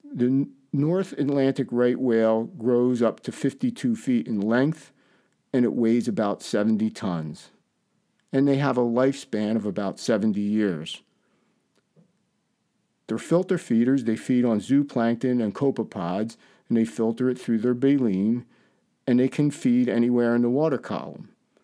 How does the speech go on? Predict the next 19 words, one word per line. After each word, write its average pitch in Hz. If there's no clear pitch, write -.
It's 117
estimated 135
that 113
they, 113
uh, 127
consume 127
between 113
two 165
thousand 135
two 139
hundred 117
to -
five 123
thousand 110
five 107
hundred 101
pounds 95
of 95
food 95